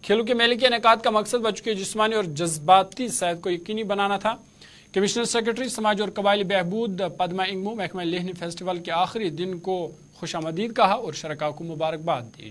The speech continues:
डीएसडब्ल्यूओ लेह और डीसीपीओ लेह ने कहा कि इस तरह के खेलों के मेले आने वाले सालों में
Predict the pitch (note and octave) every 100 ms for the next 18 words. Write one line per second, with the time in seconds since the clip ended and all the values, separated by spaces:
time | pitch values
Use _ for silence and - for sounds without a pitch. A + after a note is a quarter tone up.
0 | B2+ D#3 F#3 F3 - F#3 F#3 - - D3
1 | E3 F3+ A3 A3+ F#3+ E3+ D3+ F3+ A3+ -
2 | - - _ _ - D3 C3+ F3 G#3 A3
3 | G3+ G#3+ F#3+ D#3 F#3 F#3+ G3 F#3+ F3 F3
4 | G3 - E3+ E3 D#3 - E3+ E3 E3+ D#3+
5 | D#3+ E3 E3+ D#3+ D#3+ D3 D3 D#3 D#3+ E3
6 | D#3